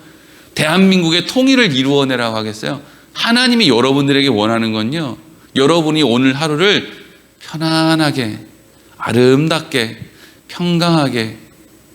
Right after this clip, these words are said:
그렇게 사는 거예요. 여러분들, 여러분 자녀들이 오늘 뭐 하길 원하십니까? "우리 애가 오늘 안전했으면 좋겠다. 마음 편했으면 좋겠다."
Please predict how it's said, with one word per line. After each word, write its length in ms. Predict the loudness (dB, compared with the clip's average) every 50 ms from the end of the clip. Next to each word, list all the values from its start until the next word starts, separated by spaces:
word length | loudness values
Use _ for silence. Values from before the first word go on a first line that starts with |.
| -20 -20 -20 -20 -20 -20 _ -10
그렇게 320 | -4 -4 -4 -2 -2 -4
사는 400 | -4 -4 -2 0 0 0 0 0
거예요. 340 | -2 -4 -4 -6 -6 -8 -10 -12 -14 -18 -20 -20 -20 -20 -20 -20 -20 -20 -20 -20 -20 -20 -20 -20 -20 -20 -20 -20 -20 -20 -20 -14 -4 0
여러분들, 400 | 0 2 4 4 4 4 4 4 4
여러분 320 | 4 4 2 2 0 -2
자녀들이 460 | -2 -2 0 0 0 0 0 0 0
오늘 260 | 2 2 2 2 2
뭐 200 | 0 0 -2 0 0
하길 200 | 0 0 2 0
원하십니까? 840 | 0 0 0 0 -2 -4 -6 -6 -8 -6 -4 -4 -2 -2 -4 -8 -12 -18 -20 -20 -20 _ -10 -2
"우리 200 | 0 2 4 4
애가 220 | 4 2 2 2 2
오늘 400 | 2 2 2 2 0 0 0 -4 -10 -18 -20 -20 -14
안전했으면 720 | -8 -6 -6 -4 -2 -2 -2 -2 -2 -2 -2 -2 -2 -2
좋겠다. 480 | -4 -6 -10 -12 -14 -14 -14 -16 -16 -16 -20 -20 -20 -20 -20 _ -20 _ -20 -20 _ _ -20 -20 -20 -12 -6
마음 300 | -2 0 2 2 2 2
편했으면 600 | 0 -2 2 2 4 4 4 2 2 2 4 2 2
좋겠다." 480 | 2 0 -2 -6 -6 -6 -10 -12 -12